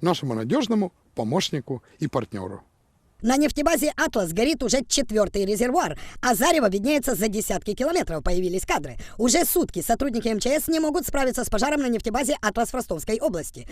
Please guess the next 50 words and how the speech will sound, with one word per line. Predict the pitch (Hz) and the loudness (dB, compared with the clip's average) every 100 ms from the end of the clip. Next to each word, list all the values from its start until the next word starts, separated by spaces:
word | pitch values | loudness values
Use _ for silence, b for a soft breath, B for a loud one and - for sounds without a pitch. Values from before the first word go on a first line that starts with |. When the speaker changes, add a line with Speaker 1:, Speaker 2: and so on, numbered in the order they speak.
| B | B
Speaker 2:
В | - | 0
ночь | 320 254 | 2 2
на | 208 | 0
двадцать | 202 262 226 | 0 0 0
восьмое | 220 240 226 | -4 -2 0
августа | 240 269 - 320 | 0 0 2 2
беспилотники | 262 - 262 294 262 | 2 2 0 2 0
атаковали | 233 220 277 262 | 0 0 0 0
в | |
Каменском | - 240 214 220 | 2 0 0 0
районе | 233 247 208 | 2 2 2
Ростовской | 202 233 - 214 | -2 -4 0 2
области | 285 302 339 B B - | 2 2 0 B B 0
очередную | 277 285 269 190 208 220 | 2 2 0 0 0 2
нефтебазу. | 226 208 254 330 - 147 B B | 0 -2 0 0 0 -6 B B
Местная | 247 277 226 208 | 2 2 2 0
власть | 240 359 - | 2 2 0
отчиталась | 269 - 262 339 320 | -2 0 2 2 2
о | 302 | 0
сбитых | 180 247 294 | 0 -2 0
дронах, | 262 370 175 - | 2 4 4 0
но | 233 | -4
вчера | 226 247 339 | 0 0 2
весь | 220 277 180 | 2 0 -2
день | 175 320 | -2 -2
сотрудники | 262 269 269 208 | -2 -4 -4 -4
М | 214 | -2
Ч | 226 | 0
С | 302 B B | 0 B B
не | 240 285 | 2 2
смогли | 240 208 214 | 2 0 0
справиться | 294 - 175 160 185 | 0 0 -2 -2 -6
с | 170 | -6
огнём. | 226 311 190 117 - | -2 -2 -2 -6 0
Speaker 1:
Це | 220 | 2
ще | 247 | 2
хто | - 262 | 4 4
з | 220 | 4
ким | - 254 | 4 4
не | 226 | 4
зміг | 220 208 240 | 4 4 2
справитися, | - - 226 139 123 110 170 | 2 2 4 4 2 2 2
це | 233 | 6
огонь | 233 214 196 254 170 | 8 8 8 8 6
не | 170 | 4
зміг | 151 185 | 2 0
справитися | - 220 240 175 170 | 2 2 4 4 2
з | - | 0
їхніми | 185 190 180 | 0 0 0
пожарними, | 165 170 165 139 110 104 98 | 2 2 4 2 0 -6 -8